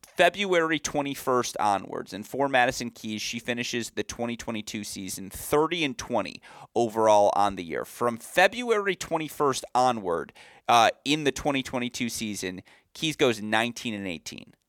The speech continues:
the rest of the way. So again, she was eleven and two in January, nineteen and eighteen the rest of the way. Now, I know Madison Keys has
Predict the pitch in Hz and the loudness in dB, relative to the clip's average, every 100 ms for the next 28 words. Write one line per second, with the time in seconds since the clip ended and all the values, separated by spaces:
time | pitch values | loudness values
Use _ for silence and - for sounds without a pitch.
0 | _ 101 104 101 - 95 69 73 - - | _ -2 2 2 0 -6 -6 -8 -8 -4
1 | - 123 127 98 98 120 117 113 135 135 | 0 2 2 2 -2 -2 0 2 4 4
2 | 131 143 196 254 285 254 - 208 185 175 | 4 6 6 4 0 0 4 6 4 0
3 | _ _ _ _ 160 139 131 143 131 104 | _ _ _ _ -4 0 2 4 2 2
4 | 95 90 87 95 _ _ _ - 104 120 | 2 2 0 -6 _ _ _ -12 -2 0
5 | 143 185 - 185 165 143 139 135 - 131 | 0 0 -6 -4 -4 -2 -2 -4 -6 -4
6 | 113 110 113 117 98 98 101 104 147 - | 0 0 0 -2 -4 2 4 4 0 -10
7 | - _ _ 143 185 208 208 233 220 214 | -20 _ _ 2 6 8 8 6 8 6
8 | 202 190 160 180 160 147 123 - | 6 2 -2 -4 0 0 0 -8